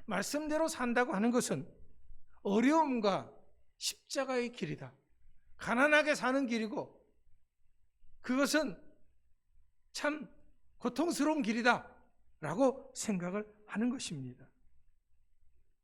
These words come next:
물론 의롭게 산다고 하는 거, 말씀대로 산다고 하는 거, 그렇게 살 때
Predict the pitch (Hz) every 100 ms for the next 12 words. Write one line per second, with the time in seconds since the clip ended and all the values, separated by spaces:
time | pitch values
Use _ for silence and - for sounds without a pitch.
0 | _ _ _ _ - 165 262 359 - -
1 | - - - - - _ _ 202 220 320
2 | 339 339 - 240 254 220 185 214 190 127
3 | - - - - - 160 - 294 262 277
4 | 277 - - 233 240 262 170 208 240 254
5 | - - - - - - - _ - 240
6 | 240 302 - 196 - 233 -